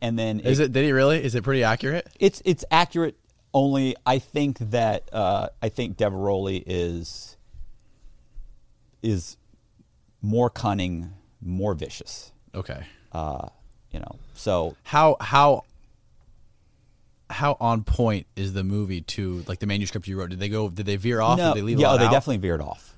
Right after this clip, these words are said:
Speaker 2: Okay.
Speaker 1: What they did was, uh, they, they took scenes that were definitely scenes from my manuscript,
Speaker 2: Mm-hmm.
Speaker 1: but they swapped characters. Like, they changed them. They altered them certain ways.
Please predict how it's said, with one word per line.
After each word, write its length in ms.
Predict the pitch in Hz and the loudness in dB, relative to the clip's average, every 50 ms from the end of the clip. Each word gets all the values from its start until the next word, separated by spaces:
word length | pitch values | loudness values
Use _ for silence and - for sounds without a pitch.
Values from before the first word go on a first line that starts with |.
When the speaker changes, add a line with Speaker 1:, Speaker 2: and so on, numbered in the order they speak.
| - - | -14 -12
Speaker 2:
Okay. 140 | 95 92 - - - 98 101 98 | -10 -8 -8 -8 -8 -8 -8 -6
Speaker 1:
What 200 | 110 117 98 101 | -4 -4 -2 2
they 100 | 113 113 104 | 2 2 2
did 280 | 98 117 110 104 95 | 4 4 4 2 2
was, 340 | 92 92 90 90 87 85 - | 2 -2 -2 -2 -2 -4 -4
uh, 320 | - 87 85 80 78 78 - _ _ _ _ _ _ _ _ _ _ - | -4 -4 -4 -4 -6 -6 -10 _ _ _ _ _ _ _ _ _ _ -14
they, 640 | - 95 90 98 107 104 104 104 98 98 92 - - _ - | -10 -6 0 2 4 4 4 4 2 0 0 -2 -6 _ -8
they 180 | 95 95 92 92 | -4 -2 -2 -2
took 320 | - - - 151 139 - | -4 -4 -4 -6 -6 -6
scenes 640 | - - - - 131 123 117 113 113 113 113 107 98 | -6 -8 -4 -2 0 0 0 0 0 -2 -4 -4 -4
that 300 | 95 92 90 87 82 - - _ _ _ _ _ _ _ _ _ _ _ _ _ _ _ | -4 -2 -2 -2 -2 -4 -8 _ _ _ _ _ _ _ _ _ _ _ _ _ _ _
were 560 | - 90 90 92 92 92 90 87 87 87 85 - _ _ _ _ _ _ _ _ _ _ _ _ _ _ _ _ _ _ _ - | -8 -6 -2 -2 0 0 0 -2 -2 -4 -6 -12 _ _ _ _ _ _ _ _ _ _ _ _ _ _ _ _ _ _ _ -2
definitely 800 | 113 113 117 - - 127 117 117 113 110 110 110 110 104 101 - _ _ | 0 0 0 0 -2 -4 -2 -2 -2 -2 -2 -2 -4 -4 -8 -10 _ _
scenes 500 | - - - 117 110 107 110 107 98 - | -12 -8 -4 -2 0 0 0 -2 -4 -4
from 240 | - 95 92 90 87 | -4 -4 -4 -2 0
my 240 | 90 90 98 98 90 90 - _ _ _ | 2 2 2 2 0 -6 -12 _ _ _
manuscript, 640 | - 101 98 98 95 87 - - - - - - - - 113 | -4 -2 -2 -2 -2 -4 -6 -6 -6 -6 -6 -8 -8 -8 -6
Speaker 2:
Mm-hmm. 240 | 110 107 104 104 107 107 - - - | -6 -4 -4 -6 -8 -10 -14 -4 0
Speaker 1:
but 160 | - 101 - | 0 0 2
they 100 | - 92 | 2 0
swapped 580 | 87 - - - - - 117 101 - - - - | 0 -2 -4 -6 -2 0 0 0 0 -2 -8 -16
characters. 880 | - - - 107 101 98 101 - - 113 120 120 123 - - - - - _ _ _ - - - | -12 -8 -4 -2 -2 -2 -2 -4 -4 -6 -6 -6 -8 -10 -14 -16 -18 -20 _ _ _ -16 -4 0
Like, 140 | 110 110 - | 0 2 4
they 100 | 139 120 | 2 2
changed 460 | - - - 165 156 156 147 117 - | 4 4 4 6 6 4 2 0 0
them. 160 | - 95 90 | 0 0 2
They 140 | 95 117 117 | 2 2 2
altered 420 | - 123 131 139 135 - 107 85 | 4 4 4 4 4 0 -2 -4
them 200 | 76 87 85 80 | -2 -4 -4 -4
certain 300 | - - 113 98 - - | -6 -6 -6 -6 -6 -6
ways. 220 | 90 82 82 80 | -6 -6 -6 -8